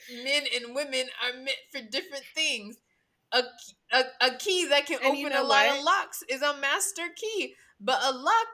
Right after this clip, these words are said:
Speaker 1: that gets opened by keys
Speaker 2: You know
Speaker 1: is
Speaker 2: what?
Speaker 1: a broken lock." And y'all thought it wasn't funny.
Speaker 2: Oh, God. <laughs> Um, it's not. So,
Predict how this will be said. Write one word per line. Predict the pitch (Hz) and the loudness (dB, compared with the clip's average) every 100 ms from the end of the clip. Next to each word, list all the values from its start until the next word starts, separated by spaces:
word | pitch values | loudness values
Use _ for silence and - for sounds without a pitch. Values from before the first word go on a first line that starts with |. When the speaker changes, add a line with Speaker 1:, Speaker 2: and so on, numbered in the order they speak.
| - | -6
Speaker 1:
that | 226 233 | -6 -4
gets | 302 - | -8 0
opened | 254 262 277 269 | 0 0 -4 -6
by | 269 285 294 | -2 -2 -2
keys | 233 | -6
Speaker 2:
You | 240 | -4
know | 240 | -2
Speaker 1:
is | 233 | 0
Speaker 2:
what? | 208 220 392 392 | 2 2 2 0
Speaker 1:
a | |
broken | 262 269 320 403 | 2 2 2 -6
lock." | 370 403 403 254 - | -6 -2 -2 -2 -8
And | 277 | -2
y'all | 302 320 320 | 2 4 4
thought | 294 | 4
it | 277 | 4
wasn't | 269 262 247 254 | 2 -4 -8 -10
funny. | 220 196 214 311 _ _ _ _ _ _ _ _ _ 254 | -12 -10 -14 -14 _ _ _ _ _ _ _ _ _ -8
Speaker 2:
Oh, | 196 | -6
God. | 214 208 214 | -2 0 2
<laughs> | 214 254 - - - - _ _ - - _ _ - | 0 -6 -10 -12 -20 -20 _ _ -20 -20 _ _ -4
Um, | 240 240 - | -4 -2 -2
it's | 294 - | -2 -2
not. | 247 208 233 - | 0 2 2 -2
So, | - 277 240 214 170 | -4 0 0 0 -4